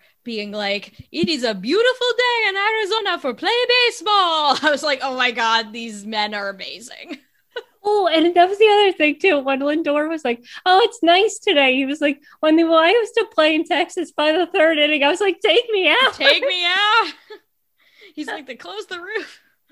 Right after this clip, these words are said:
Speaker 2: <laughs>
Speaker 1: Um, oh, so good. Just the best. Mic up more players all the time, please.
Speaker 2: Yeah, I mean, you know, they mic'd up the Mets that one spring training and they went viral because of how fun they were.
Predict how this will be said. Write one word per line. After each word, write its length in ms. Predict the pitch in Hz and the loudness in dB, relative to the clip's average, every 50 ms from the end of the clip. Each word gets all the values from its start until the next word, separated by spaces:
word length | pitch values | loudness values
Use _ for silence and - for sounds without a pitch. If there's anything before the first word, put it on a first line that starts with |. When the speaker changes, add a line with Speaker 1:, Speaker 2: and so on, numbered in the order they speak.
| _ _ - | _ _ -12
Speaker 2:
<laughs> 60 | 339 - - - _ _ _ _ _ | -10 -10 -10 -12 _ _ _ _ _
Speaker 1:
Um, 520 | - - 233 214 208 196 392 403 403 - 190 - - - - - - - - | -18 -14 -12 -10 -8 -6 -4 -4 -4 -4 -8 -16 -20 -20 -20 -20 -20 -18 -14
oh, 160 | 226 220 202 190 | -12 -12 -12 -12
so 260 | - - - 240 226 202 | -16 -20 -16 -14 -14 -14
good. 300 | 196 202 185 185 202 - | -14 -16 -16 -18 -18 -20
Just 260 | 208 185 - - _ _ | -20 -20 -20 -20 _ _
the 80 | 220 208 | -20 -20
best. 360 | - - - - - - - 226 | -20 -20 -20 -20 -20 -18 -14 -10
Mic 240 | 240 247 262 254 | -8 -8 -6 -4
up 160 | 311 285 277 - | -4 -6 -6 -6
more 260 | 233 220 214 214 196 | -12 -10 -10 -10 -12
players 400 | - 214 196 185 180 185 185 185 | -12 -12 -12 -12 -12 -16 -16 -18
all 240 | - _ _ - _ | -20 _ _ -20 _
the 80 | 202 - | -20 -20
time, 340 | _ - - - - - 262 | _ -20 -20 -20 -20 -20 -20
please. 400 | 262 - - - - 294 233 _ - | -20 -20 -20 -20 -20 -20 -20 _ -16
Speaker 2:
Yeah, 200 | 269 285 285 - _ - | -14 -14 -14 -14 _ -12
I 80 | 370 381 - | -10 -6 -4
mean, 380 | 453 453 466 440 415 349 277 _ _ | -4 -2 -2 -4 -8 -10 -12 _ _
you 140 | - 349 381 | -14 -12 -10
know, 200 | 381 370 359 370 359 | -8 -8 -8 -8 -8
they 140 | 370 339 330 | -6 -6 -4
mic'd 320 | 302 339 349 392 381 - 415 | -2 0 -2 -2 -2 -6 -10
up 120 | - - | -10 -8
the 80 | - 294 | -8 -8
Mets 440 | 262 269 285 392 - - - _ _ - | -6 -4 -4 -4 -6 -6 -16 _ _ -6
that 220 | - 277 269 233 - | -4 -4 -4 -4 -6
one 240 | 226 262 311 381 381 | -4 -2 -2 -2 -4
spring 340 | - - - 285 277 302 | -6 -6 -2 0 0 0
training 400 | 311 - 302 277 277 285 294 302 | -2 -2 -2 -2 -2 0 0 -2
and 80 | 302 302 | 0 0
they 80 | 349 392 | 0 0
went 260 | 392 427 427 403 - | -2 -2 -4 -4 0
viral 520 | - 311 415 480 508 494 392 277 262 254 254 | 2 2 2 2 2 2 2 2 0 0 -2
because 320 | 262 247 - 311 285 233 | -6 -2 -2 -2 -2 -2
of 120 | 247 240 | -4 -6
how 300 | 254 262 254 220 208 233 247 | -4 -4 -4 -4 -4 -4 -6
fun 340 | - - 254 247 226 214 202 | -2 0 0 2 2 0 -2
they 140 | 196 190 | -4 -4
were. 580 | 180 180 180 185 175 175 175 170 170 175 190 - | -4 -2 -2 0 2 2 2 0 -2 -4 -8 -12